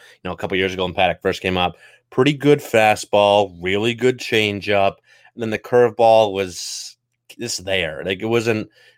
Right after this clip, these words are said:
a good offering. Um, you know, even though it might, sh-, you know, break a ton, you know, Paddock threw some good curveballs. Like, every now and then he'd throw a good curveball, just enough to make you think,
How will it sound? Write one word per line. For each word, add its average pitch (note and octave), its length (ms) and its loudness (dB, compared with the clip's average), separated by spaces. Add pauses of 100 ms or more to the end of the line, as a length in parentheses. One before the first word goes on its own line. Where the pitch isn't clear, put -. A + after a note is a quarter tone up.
(140)
a F#2 60 -10
good G#2+ 380 0
offering. G#2+ 920 2
Um, F2+ 320 -8
you A#2 100 -4
know, A#2+ 80 2
even B2+ 220 0
though A#2 240 2
it A2+ 120 -4
might, A2+ 200 0
sh-, - 200 -10
you A2+ 120 -4
know, F#2 140 -2
break G2 360 -4
a G#2+ 60 -6
ton, A2 400 -2
you G#2 100 0
know, G2 120 0 (340)
Paddock E3+ 300 2
threw C#3+ 140 2
some G#2+ 180 -4
good F#2 160 -2
curveballs. - 680 -2
Like, F2 120 -10
every A2+ 160 0
now A2+ 100 -2
and G#2+ 80 -2
then G#2 80 -6
he'd A#2 180 -10
throw A2+ 180 2
a F2 140 -2
good G2 180 -8
curveball, G2 460 0
just G2+ 140 -12
enough G#2 180 -6
to G#2+ 60 -14
make G#2 140 -6
you G2 60 -14
think, G#2 240 -6